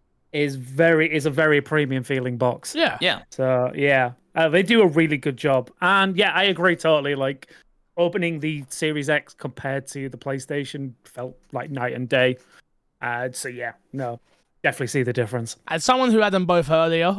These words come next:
Speaker 2: uh, early compared to everybody else, I remember the feeling of both,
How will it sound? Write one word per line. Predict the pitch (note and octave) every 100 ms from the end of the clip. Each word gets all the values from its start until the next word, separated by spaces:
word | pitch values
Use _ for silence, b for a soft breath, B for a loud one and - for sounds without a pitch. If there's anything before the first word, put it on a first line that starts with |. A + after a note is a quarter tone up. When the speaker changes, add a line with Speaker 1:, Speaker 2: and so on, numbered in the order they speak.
| -
Speaker 2:
uh, | E3+ D#3
early | E3 D#3+ E3 E3 C#3+
compared | E3 D3 D#3 D3+
to | D3
everybody | C#3+ D3 C#3+ C#3
else, | D#3+ E3
I |
remember | E3 D#3 E3 E3 D3+ D3
the | C#3
feeling | - C#3 C3+
of | C3 B2
both, | C3 D3 -